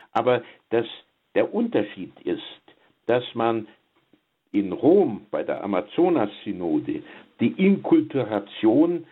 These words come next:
in die andere Richtung versuchte. Während in der frühen Neuzeit man durch Akkommodation sich anglich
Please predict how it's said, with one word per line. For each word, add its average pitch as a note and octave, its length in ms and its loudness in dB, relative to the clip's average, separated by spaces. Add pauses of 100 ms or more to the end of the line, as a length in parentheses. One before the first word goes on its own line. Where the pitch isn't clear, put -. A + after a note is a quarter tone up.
(280)
in C3+ 140 -2
die A2+ 220 -4
andere C3+ 500 0
Richtung - 600 -2
versuchte. - 680 -8 (680)
Während A2 680 2 (920)
in G#2 220 -2
der E2+ 140 2
frühen F3+ 440 0
Neuzeit - 640 -2 (420)
man A#2 480 -2 (560)
durch A2+ 320 -2
Akkommodation B2+ 1300 0
sich - 300 -6
anglich C#3 680 0